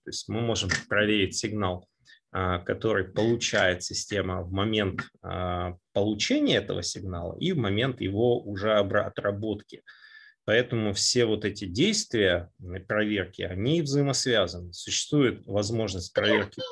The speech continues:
получения определённого, у кого-то микрофон, э, по-, в-, имеет, э, мы можем проверить, э, либо получить какое-то начальное значение, да, когда только приходит этот сигнал, то есть, э, только,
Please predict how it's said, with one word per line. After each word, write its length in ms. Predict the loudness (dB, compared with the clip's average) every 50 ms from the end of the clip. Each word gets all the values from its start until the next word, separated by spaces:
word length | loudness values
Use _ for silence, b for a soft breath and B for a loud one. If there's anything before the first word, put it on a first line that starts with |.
| 0
получения 920 | 2 4 4 4 4 2 0 2 2 2 2 4 4 2 2 2 0 0 -4
определённого, 800 | -6 -8 -8 -8 -6 -2 0 0 0 0 0 0 2 2 0 0
у 100 | -2 -8 _ _
кого-то 320 | -8 -8 -8 -8 -8 -10
микрофон, 520 | -8 -6 -6 -4 0 2 2 2 2 0 B B B B B B B B B _
э, 280 | 0 0 2 2 2 0
по-, 320 | 0 -2 -4 -4 -4 -4
в-, 100 | -6 -8
имеет, 540 | -8 -4 -2 -2 0 2 0 0 -2 -2 -4
э, 320 | -2 -2 -2 -2 -4 -6 -10 -16 _ _
мы 220 | -2 2 4 6
можем 440 | 6 6 6 6 4 2 0 -2 -2
проверить, 640 | 0 2 4 4 4 4 4 2 2 0 -4 -10 -16 -16
э, 260 | -14 -14 -14 -14 -16 -18 _ _
либо 240 | -12 -8 -6 -6 -8
получить 760 | -4 0 2 4 4 4 4 2 2 0 0 0 -2 -2 -6 -8
какое-то 460 | -10 -10 -6 -2 -2 -2 -2 -2 -4
начальное 680 | -4 -2 -2 2 4 4 6 6 6 4 4 4 4
значение, 640 | 2 0 -2 -2 -2 -2 -2 0 0 0 -2 -2 -2
да, 160 | 0 0 0
когда 320 | 0 0 -4 -2 0 0 0
только 340 | 2 0 -2 -2 -2 -4 -8
приходит 640 | -6 -2 -2 -2 0 0 2 2 2 2 0 -2
этот 240 | -6 -12 -12 -12 -12
сигнал, 480 | -10 -8 -8 -6 -6 -4 -4 -6 -8 -8 -10
то 80 | -10
есть, 200 | -10 -10 -12 _ _ -18 -14
э, 220 | -12 -10 -10 -12 -14 -8 _
только, 520 | 0 0 0 0 0 0 0 0 0 -2